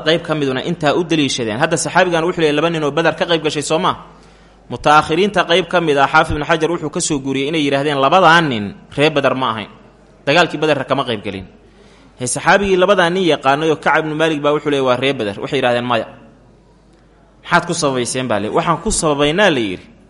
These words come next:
"labadaa nin dembiga ay galeen iyo Kacab ibn Maalik,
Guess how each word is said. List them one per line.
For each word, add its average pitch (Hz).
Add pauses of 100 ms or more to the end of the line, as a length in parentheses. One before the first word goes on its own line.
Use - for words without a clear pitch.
(800)
"labadaa 160
nin 120
dembiga 156
ay 131
galeen 127 (280)
iyo 127
Kacab 147
ibn 123
Maalik, 123